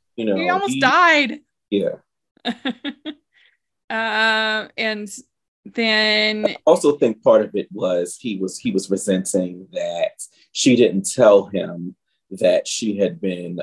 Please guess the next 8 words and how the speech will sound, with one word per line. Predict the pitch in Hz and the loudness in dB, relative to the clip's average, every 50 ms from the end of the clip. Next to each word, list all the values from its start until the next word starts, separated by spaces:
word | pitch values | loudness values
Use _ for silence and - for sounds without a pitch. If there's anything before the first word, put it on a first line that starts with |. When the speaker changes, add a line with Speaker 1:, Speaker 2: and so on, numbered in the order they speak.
| - | -10
Speaker 1:
um, | - 85 82 78 69 - - - | -10 -10 -10 -10 -10 -10 -8 -2
in | - 104 98 | 0 0 0
contact | 95 - 104 90 90 92 92 - - 62 - - - - | 0 0 0 0 0 0 0 0 0 0 0 -2 -6 -4
with | - - - - | -4 -4 -2 -4
his | - - - | -4 -4 -4
Speaker 2:
Yeah. | 170 160 160 135 143 143 - | -4 -2 -2 -2 -2 -4 -6
Speaker 1:
son | - - - _ _ _ - | -8 -12 -16 _ _ _ -8
and, | 90 90 87 80 69 67 62 - - | -6 -4 -2 -2 -4 -6 -8 -10 -14